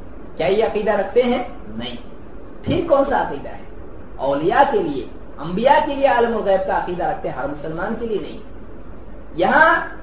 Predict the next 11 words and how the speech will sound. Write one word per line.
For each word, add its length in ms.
اظہار 460
غیب 220
الگ 140
ہے 220
کہ 140
اللہ 500
اپنے 320
بندے 500
کو 80
بتا 320
دے 160